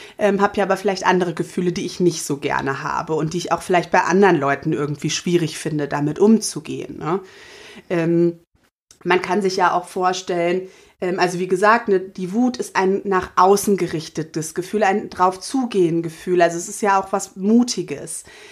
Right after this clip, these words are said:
Ähm, wenn ich jetzt aber in einem Haushalt groß werde, in dem die ganze Zeit Angst vorherrscht und mir ständig von meinen Bezugspersonen vermittelt wird, wie gruselig und bedrohlich und gefährlich diese Welt da draußen ist,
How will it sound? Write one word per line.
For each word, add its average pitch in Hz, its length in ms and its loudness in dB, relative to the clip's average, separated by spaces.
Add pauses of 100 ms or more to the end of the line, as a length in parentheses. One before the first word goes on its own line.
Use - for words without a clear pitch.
(360)
Ähm, 185 280 2
wenn 202 140 6
ich 208 80 4
jetzt 202 180 -2
aber 190 220 4
in 196 100 -2
einem 180 240 -2
Haushalt 233 380 2
groß 220 340 -2
werde, 170 280 0
in 175 180 -2
dem 196 220 4
die 202 100 -4
ganze 220 320 2
Zeit 214 280 0
Angst 247 340 0
vorherrscht 160 600 -2
und 185 60 0
mir 185 100 4
ständig 196 360 2
von 202 100 2
meinen 190 180 2
Bezugspersonen 190 720 -2
vermittelt 220 540 0
wird, 190 160 -2
wie 208 60 -6
gruselig 220 560 0
und 185 80 -4
bedrohlich 214 560 0
und 190 80 -4
gefährlich 214 480 2
diese 180 260 0
Welt 233 160 4
da - 120 2
draußen 156 520 -4
ist, - 320 -10